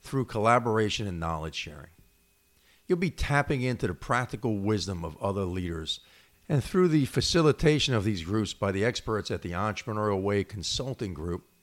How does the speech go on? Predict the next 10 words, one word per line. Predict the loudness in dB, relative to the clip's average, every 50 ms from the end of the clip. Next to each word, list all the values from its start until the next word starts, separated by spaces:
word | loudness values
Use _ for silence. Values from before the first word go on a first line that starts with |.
| _ _ -20 -20 -20 -20 -20 -12 -8
the | -8 -4
think | -2 -2 -2 -2 -2
tank | -4 -4 -4 -4 -4
will | -4 -4 -4
complement | -6 -6 -2 0 0 0 0 0 -2 -2 -2 -2 -2
your | -2 -4 -4
existing | -4 -4 -4 -4 -4 -2 -4 -6 -6 -6 -4
business | -4 -4 -2 -2 -4 -4
reengineering | -4 -4 -6 -6 -6 -6 -6 -6 -6 -4 -4 -2 -4 -4 -4
methodology | -4 -4 -4 -2 -2 -2 -2 -2 -2 -2 -4 -6 -6 -6 -8 -8